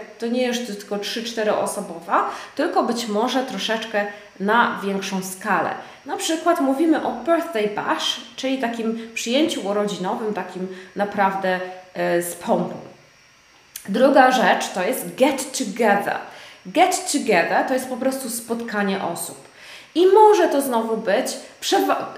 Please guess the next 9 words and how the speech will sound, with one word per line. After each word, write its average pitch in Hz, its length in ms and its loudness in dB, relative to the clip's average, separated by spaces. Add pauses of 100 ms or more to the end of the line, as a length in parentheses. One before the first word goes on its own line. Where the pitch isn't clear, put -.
(120)
tak 285 160 2
naprawdę 311 380 4
to - 60 -4
jest 233 140 -4
przeważnie 247 440 2
bardzo 226 480 4
takie 202 420 0 (260)
nieoficjalne 190 1300 0
spotkanie, - 640 -6